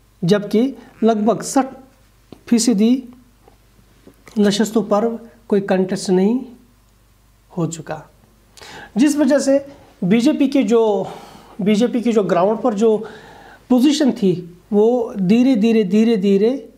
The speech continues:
मजबूत होती जा रही थी। जहां एक तरफ से mainstream political parties boycott करती जा रही थी, वहीं दूसरी तरफ से बीजेपी अपना ग्राउंड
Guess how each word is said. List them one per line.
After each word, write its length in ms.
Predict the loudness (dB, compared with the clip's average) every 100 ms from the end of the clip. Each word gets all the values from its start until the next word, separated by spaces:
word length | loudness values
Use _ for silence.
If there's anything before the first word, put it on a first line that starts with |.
| _
मजबूत 400 | 0 2 0 0
होती 240 | -2 -2 0
जा 180 | 0
रही 220 | 0 -2 -4
थी। 300 | -4 -6 -8 -20 -8 -2
जहां 280 | 0 2
एक 160 | 0 0
तरफ 180 | -2 -2
से 160 | 0 2
mainstream 460 | 2 0 -2 -2
political 320 | 0 0 0
parties 380 | 0 0 0 -2
boycott 420 | 0 0 0 0 -2
करती 240 | 0 2
जा 140 | 2
रही 120 | 0 0
थी, 120 | 0
वहीं 200 | 0 0
दूसरी 320 | 0 -2 -2
तरफ 140 | -2
से 100 | 0
बीजेपी 460 | 0 0 0 0 0
अपना 320 | -2 0 -2 -2 -14 -8
ग्राउंड 400 | 0 2 2 0